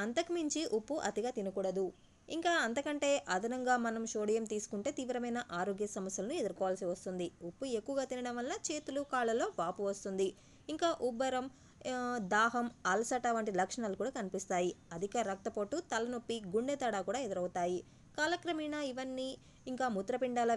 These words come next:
వ్యాధి, గుండె వైఫల్యం, ఎముకలు బలహీనంగా మారడం వంటి తీవ్రమైన సమస్యలకు కూడా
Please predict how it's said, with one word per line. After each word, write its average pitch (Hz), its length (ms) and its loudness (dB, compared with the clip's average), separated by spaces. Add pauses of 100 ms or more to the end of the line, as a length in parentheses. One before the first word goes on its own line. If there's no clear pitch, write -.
వ్యాధి, 208 300 2 (200)
గుండె 285 220 0 (100)
వైఫల్యం, 226 460 0 (240)
ఎముకలు 233 300 0 (120)
బలహీనంగా 254 580 -2 (100)
మారడం 214 360 0
వంటి 208 180 -2 (140)
తీవ్రమైన 226 460 0 (140)
సమస్యలకు 190 460 -4
కూడా 214 140 0